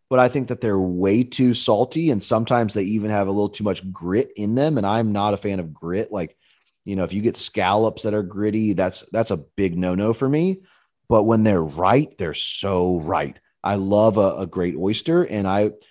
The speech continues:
I really only eat them just straight up raw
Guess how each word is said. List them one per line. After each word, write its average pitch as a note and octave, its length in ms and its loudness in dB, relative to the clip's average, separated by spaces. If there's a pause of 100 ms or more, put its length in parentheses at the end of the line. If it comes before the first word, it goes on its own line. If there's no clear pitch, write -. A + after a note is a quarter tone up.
(120)
I A#2+ 80 4
really F3 400 8
only C#3+ 320 6
eat D#3+ 320 -4
them G2+ 420 2
just G#2+ 200 -6
straight A#2+ 480 2
up A2+ 160 6
raw G#2+ 640 4